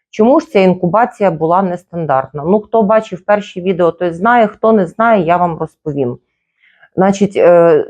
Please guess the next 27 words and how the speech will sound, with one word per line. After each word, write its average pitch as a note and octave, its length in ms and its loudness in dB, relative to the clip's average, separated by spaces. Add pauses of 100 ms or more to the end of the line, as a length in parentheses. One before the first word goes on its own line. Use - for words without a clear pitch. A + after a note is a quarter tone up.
(140)
тут C#4 180 0
лежало F3+ 500 0
двадцять G#3+ 460 -2
яєць F#3+ 400 -2
амрокса, D#3+ 600 -4 (480)
яйця A3 440 0
були F3+ 240 0
куплені, A3 760 -2
яйця F#3 380 0
були D#3+ 260 0
свіжі, A#3 500 -6
хороші, F3+ 520 -2
ідеальні. D3 760 -2 (520)
Лежало G#3+ 840 2
близько G#3 480 -4
сорока G#3 500 -2
п'яти G#3 320 -2
штук G#3+ 400 -6
яєць F#3+ 500 -2
біліфельдера. F#3 920 0 (540)
Е, E3+ 200 4
ці - 220 -4
яйця F#3+ 760 2
назбирала F3+ 840 0
близька F3 520 -2
нам F3 260 -2
людина, D#3+ 560 -2